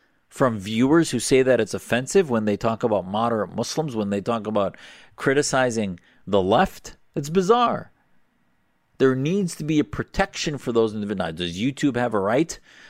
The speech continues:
I've talked to you about, uh, um, whether we should have removed all of Awlaki's videos. Here's a guy who is enemy number one in the last century, last twenty years, declared war on the United States.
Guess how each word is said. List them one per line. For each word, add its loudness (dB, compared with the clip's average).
I've 0
talked 2
to 0
you 4
about, 2
uh, -4
um, -2
whether 2
we 2
should 2
have -2
removed 0
all 2
of 0
Awlaki's 4
videos. 0
Here's 6
a 6
guy 2
who 6
is 2
enemy 4
number 4
one 4
in -4
the 2
last 2
century, -4
last 0
twenty -2
years, -4
declared 4
war 6
on 2
the -2
United 2
States. 0